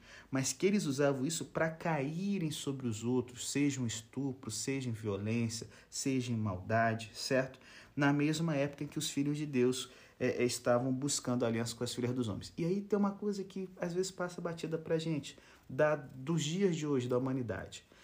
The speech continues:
Normalmente, o tamanho da estatura do ser humano tá acompanhado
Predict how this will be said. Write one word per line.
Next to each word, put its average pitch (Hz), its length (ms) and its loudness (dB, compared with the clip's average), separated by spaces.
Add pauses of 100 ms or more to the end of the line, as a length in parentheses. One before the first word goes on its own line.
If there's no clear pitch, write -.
(440)
Normalmente, 160 720 4
o 131 60 -6
tamanho 143 640 0
da 117 100 2
estatura 117 480 -2
do 107 60 -4
ser 110 240 -4
humano 123 300 0
tá 127 180 -4
acompanhado 123 800 -4